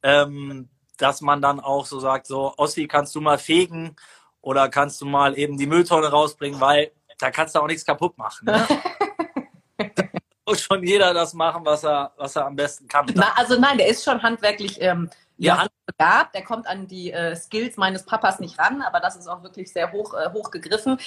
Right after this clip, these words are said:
Speaker 2: Ja, es geht ja auch so, wenn man eine Familie hat, um so Basics, so, sind noch Windeln da? Oder haben wir noch Klopapier? Ja, das, nur das Ding, ich gehe auch arbeiten, das ist halt immer so der Punkt. Und man sagt, „Ja, du bist ja zu Hause.“ Ja, schon,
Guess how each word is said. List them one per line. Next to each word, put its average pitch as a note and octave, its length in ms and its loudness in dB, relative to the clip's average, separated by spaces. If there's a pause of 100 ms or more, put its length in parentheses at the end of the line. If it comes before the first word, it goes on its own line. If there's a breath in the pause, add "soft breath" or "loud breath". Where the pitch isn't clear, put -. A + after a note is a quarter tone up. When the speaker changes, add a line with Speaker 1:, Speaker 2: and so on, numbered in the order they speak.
(200 loud breath)
Speaker 2:
Ja, F3 400 4
es - 100 -20
geht F#3+ 200 -8
ja F3 120 0
auch F3 60 -8
so, E3+ 220 -10
wenn E3 120 -2
man D#3+ 120 -4
eine E3 100 -6
Familie F3+ 380 -6
hat, F3+ 140 -2
um D#3+ 100 -12
so D#3 80 -10
Basics, F3+ 480 -6
so, D3 140 -4
sind F3+ 160 -2
noch D#3+ 160 2
Windeln A3+ 320 4
da? B3 360 4
Oder D3 240 -14
haben - 100 -12
wir F#3 60 -4
noch F3 160 -6
Klopapier? B3+ 720 -2 (460)
Ja, D3 320 -2
das, - 300 -10
nur A3+ 200 2
das A3 160 -4
Ding, A#3 140 -6
ich - 100 -14
gehe G#3+ 160 -6
auch F#3+ 160 4
arbeiten, D3+ 480 0
das D#3+ 200 -14
ist D#3+ 140 -18
halt E3 140 -2
immer E3+ 140 -8
so - 100 -16
der D3+ 80 -4
Punkt. F#3 300 -8
Und - 720 -12
man D3 80 -4
sagt, - 160 -8
„Ja, E3+ 100 2
du F#3 80 0
bist A#3+ 140 0
ja - 100 4
zu G#3 160 0
Hause.“ A#3 340 2 (800)
Ja, A#3 440 4 (960)
schon, B3+ 340 2